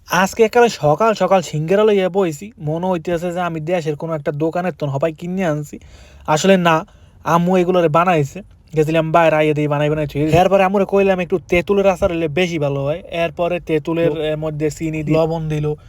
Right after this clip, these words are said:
মরিচ দিল, দিয়ে টিয়ে কেমনে কেমনে লারে সেরে জানি আচার বানাই দিল। মানে নগদ সগদ আচারই বলতে পারেন, কোনো বাটা বড়া আচার সংরক্ষণ করার লেগে না, কয়েক বছর বই খামু।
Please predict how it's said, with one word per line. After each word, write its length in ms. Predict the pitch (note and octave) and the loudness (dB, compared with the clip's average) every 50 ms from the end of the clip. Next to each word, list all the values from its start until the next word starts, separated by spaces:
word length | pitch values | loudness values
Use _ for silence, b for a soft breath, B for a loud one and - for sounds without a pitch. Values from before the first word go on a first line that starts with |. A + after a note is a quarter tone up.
| b b b b b | b b b b b
মরিচ 280 | D#3 D#3+ D#3+ E3 E3 D#3 | 4 4 4 4 4 2
দিল, 180 | D3 D3 D3 | 0 0 0
দিয়ে 360 | C#3 C3 D#3 F3 F#3 F#3 F3 | 0 0 0 0 2 2 2
টিয়ে 260 | D#3+ C#3+ E3 F#3 F#3 E3+ | 2 0 0 -2 -2 -2
কেমনে 280 | - E3+ D#3 D#3 D3+ | -2 -2 -2 -2 -4
কেমনে 200 | D3 D3+ D3+ D3+ | -4 -4 -2 -2
লারে 220 | D3 D3 D3 D#3+ D#3+ | 0 0 0 0 0
সেরে 200 | D#3 E3 E3 E3 | -2 -2 -4 -2
জানি 160 | D#3+ D3+ D3 | -2 -2 -2
আচার 260 | D3+ D3 D3 E3 E3 | -2 0 0 0 -2
বানাই 220 | E3 E3 E3 E3 | -2 -2 -2 -4
দিল। 180 | D#3+ D3+ D#3+ E3+ - b b b b b b b b | -4 -6 -8 -10 -10 b b b b b b b b
মানে 160 | - D#3+ E3 | -4 0 4
নগদ 160 | E3+ F3 G3+ G#3 | 4 4 4 4
সগদ 320 | - - F#3 E3+ F3+ E3+ | 4 2 2 4 4 4
আচারই 280 | E3 D#3 E3+ F3 D#3+ D#3 | 2 2 2 0 0 2
বলতে 260 | D#3 D3+ C#3+ D#3 D3 | 2 2 2 2 0
পারেন, 220 | C#3+ C#3 E3+ F#3 | 0 0 -2 -4
কোনো 280 | E3+ D#3+ D3+ D3 D3 C#3+ | -6 -4 -2 -2 -2 -2
বাটা 320 | C#3+ C#3+ C#3+ C#3+ D3 D#3 | -2 -2 0 2 2 4
বড়া 220 | D3+ D3+ D3 D3 C#3+ | 4 4 4 2 0
আচার 180 | C3+ C#3+ D#3 | 0 -4 -8
সংরক্ষণ 500 | C#3+ - - C#3+ D3+ F3+ E3+ - E3+ D3+ | -8 -6 -4 -2 -2 -2 -2 -2 -2 0
করার 200 | C#3+ D#3+ D3+ D3 | 2 2 2 2
লেগে 260 | D3 D3 C#3+ C#3 D3 | 2 0 -2 -2 -2
না, 200 | C#3 C3+ C3+ D3+ D#3 | -4 -4 -4 -4 -2
কয়েক 160 | - C#3+ C#3+ | -2 -2 0
বছর 180 | C#3+ D3+ C#3 D3 | -2 -2 -4 -2
বই 160 | C#3 C#3+ C#3 | -4 -4 -4
খামু। 260 | C3 - C#3 D#3+ G#3+ | -4 -6 -6 -6 -8